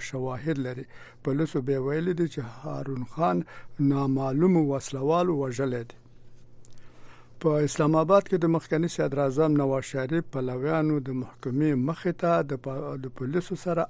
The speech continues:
اخ و ډب وکړ. تمه وه چې محکمه نن د جمعې په ورځ د ښاغلي شریف ترڅنګ د هغه لور او زوم د فساد او رشوت خورۍ په قضیه کې مجرم وګڼي، خو محکمې خپله پریکړه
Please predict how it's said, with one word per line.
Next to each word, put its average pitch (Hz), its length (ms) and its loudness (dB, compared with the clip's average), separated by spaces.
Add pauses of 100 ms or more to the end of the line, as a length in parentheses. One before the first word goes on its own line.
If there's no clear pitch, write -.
(120)
اخ - 120 -10
و 131 140 -2
ډب 123 180 -4
وکړ. - 180 -14 (600)
تمه 180 220 6 (100)
وه 170 120 6 (160)
چې 139 280 2
محکمه 127 440 -2 (140)
نن 170 320 4
د 123 160 -4
جمعې 143 340 4
په 185 140 0
ورځ 185 260 4 (320)
د 147 140 0
ښاغلي 151 400 2
شریف 135 420 -2
ترڅنګ 151 360 2 (120)
د 135 220 -6
هغه 139 600 0 (120)
لور 185 220 2 (200)
او 135 80 0 (180)
زوم 147 240 6 (380)
د - 140 -4
فساد 170 480 0
او - 20 -2 (100)
رشوت 135 480 -6
خورۍ 156 480 -2
په - 140 -10
قضیه 160 420 -2
کې 151 300 -2
مجرم 139 420 2
وګڼي، 127 320 -2 (320)
خو 131 240 0
محکمې 135 400 -2 (100)
خپله 139 380 -4
پریکړه 170 380 -2